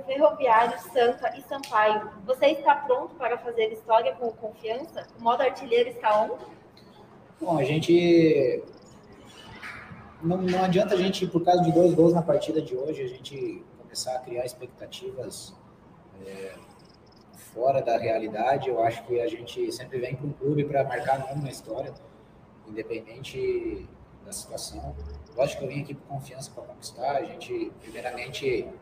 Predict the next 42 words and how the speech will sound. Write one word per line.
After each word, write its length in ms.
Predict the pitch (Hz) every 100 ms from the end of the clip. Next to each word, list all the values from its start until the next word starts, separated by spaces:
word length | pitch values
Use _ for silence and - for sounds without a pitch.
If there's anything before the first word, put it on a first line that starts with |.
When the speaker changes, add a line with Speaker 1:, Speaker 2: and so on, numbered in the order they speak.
| - - - -
Speaker 2:
vai 160 | 117 123
em 40 |
busca 300 | 120 127 -
do, 340 | 127 120 113 110
do 100 | 113 117
Campeonato 440 | 113 113 113 113
Sergipano 580 | 120 113 110 120 165 175 - - - - - - - -
e 480 | 139 156 160 160 160
fazer 240 | - 160 180
história. 460 | - 151 156 180
Isso 200 | 151 -
daí 300 | 139 139 147
é 680 | 156 156 156 147 139 131 120 135
o 40 |
natural, 460 | 139 135 120 135 147
vai 120 | 131
acontecendo 880 | - 135 117 - - 139 131 104 90 -
com, 1600 | - - - - - 202 190 - 185 - - - - - - - -
com 60 |
as 100 | 117
conquistas, 640 | 117 107 - 151 - - -
com 200 | 113 107
jogos 340 | - 120 127 120
após 300 | 110 110 107
jogos, 420 | 120 139 131 -
com 120 | 110
os 140 | 107 98
gols. 460 | 113 147 143 123
Eu 160 | 113 117
acho 160 | 120
que 60 | -
a 60 | 120
gente 240 | - -
tem 100 | - -
que 100 | -
ir 20 |
com 140 | - -
o 40 |
pezinho 320 | - - -
no 60 | 113
chão, 220 | - - - - -
devagarinho, 600 | - 107 113 107 - -